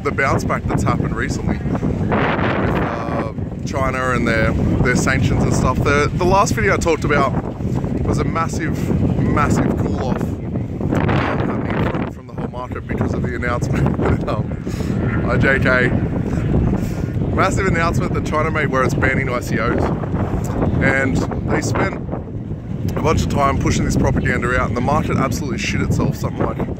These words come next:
fifteen, sixteen billion dropped off that market in just a couple of days. So I bought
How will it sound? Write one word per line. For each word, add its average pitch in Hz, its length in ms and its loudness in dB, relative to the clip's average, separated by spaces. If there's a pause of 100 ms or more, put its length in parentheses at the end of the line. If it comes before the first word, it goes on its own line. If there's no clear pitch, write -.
(420)
fifteen, 139 280 -4
sixteen - 400 -6
billion 120 300 0
dropped 113 260 0
off 110 100 -2
that 113 200 -2
market 110 360 0 (760)
in - 280 -4 (260)
just 156 180 -6
a - 80 -4
couple - 240 -2
of - 60 0 (100)
days. 117 240 -2
So 127 280 -2 (1200)
I 160 160 2
bought 175 320 2